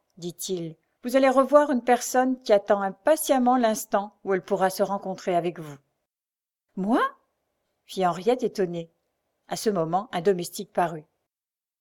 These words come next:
Vous n'aurez pas attendu longtemps, » ajouta le docteur qui fit entrer une femme dont un voile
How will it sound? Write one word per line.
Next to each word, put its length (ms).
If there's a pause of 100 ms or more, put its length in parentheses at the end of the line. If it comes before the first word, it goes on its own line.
(160)
Vous 80
n'aurez 240
pas 280
attendu 340
longtemps, » 400 (220)
ajouta 340
le 120
docteur 520
qui 140
fit 200
entrer 300
une 120
femme 460 (320)
dont 200
un 140
voile 320